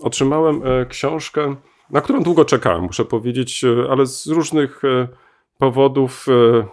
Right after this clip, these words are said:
mm, zapominałem o tym, e, wracałem, zapominałem, aż w końcu uwziąłem się, nie, teraz muszę faktycznie, mm, tą książkę zdobyć. Mianowicie chodzi o książkę Petry Weber, Getrennt und doch vereint, Deutsch,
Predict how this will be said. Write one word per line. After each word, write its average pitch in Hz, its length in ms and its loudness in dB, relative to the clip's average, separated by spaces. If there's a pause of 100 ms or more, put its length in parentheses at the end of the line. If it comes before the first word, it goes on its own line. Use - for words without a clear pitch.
(160)
mm, 107 220 -2
zapominałem 135 760 2
o 127 160 0
tym, 120 400 0
e, 113 240 -2
wracałem, 120 760 2
zapominałem, 110 840 0 (440)
aż 127 140 0
w - 60 -12
końcu 131 680 2
uwziąłem 120 500 0
się, 104 300 -4
nie, 101 320 -4
teraz 120 300 -4
muszę 110 340 -4 (360)
faktycznie, 117 440 -2
mm, 104 380 -4
tą 104 140 -4
książkę 95 340 -4
zdobyć. 85 380 -10
Mianowicie 147 360 -4
chodzi 165 280 -4
o 131 280 -2 (220)
książkę 147 400 -2
Petry 135 340 -4
Weber, 135 600 -2
Getrennt 143 540 -2
und 117 220 -6
doch - 260 -2
vereint, 135 560 -4
Deutsch, 120 360 -6